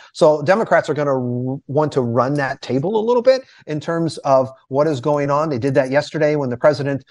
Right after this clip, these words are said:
uh, went to, uh, have that bipartisan meeting with Mitch McConnell in Kentucky. So I think all of that slow rolls people who normally would leave the administration or think about leaving the administration, while at the same time,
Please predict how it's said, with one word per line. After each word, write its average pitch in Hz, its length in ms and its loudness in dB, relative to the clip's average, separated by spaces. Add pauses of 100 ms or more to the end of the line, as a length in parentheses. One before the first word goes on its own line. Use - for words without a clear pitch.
(140)
uh, 120 220 -4
went 143 240 -2
to, 135 260 0
uh, 120 140 0
have 135 200 0
that 127 180 0
bipartisan 131 560 0
meeting 135 260 -4
with 127 160 -6
Mitch 135 160 -4
McConnell 127 460 -2
in 113 60 -8
Kentucky. 123 500 -4 (220)
So - 120 2
I 143 80 2
think 214 300 -2
all 185 200 6
of 165 120 -2
that 147 260 -2
slow 175 540 0
rolls 156 540 2
people 175 260 -8
who 170 100 -2
normally 160 480 0
would 143 220 -4
leave 139 260 -2
the 208 140 -2
administration 196 680 -4
or 120 140 -12
think 185 200 -6
about 220 260 0
leaving 220 260 -2
the 214 80 -2
administration, 208 580 -4 (220)
while 196 200 4
at 196 60 -2
the 202 80 -6
same 180 380 -8
time, 151 340 -4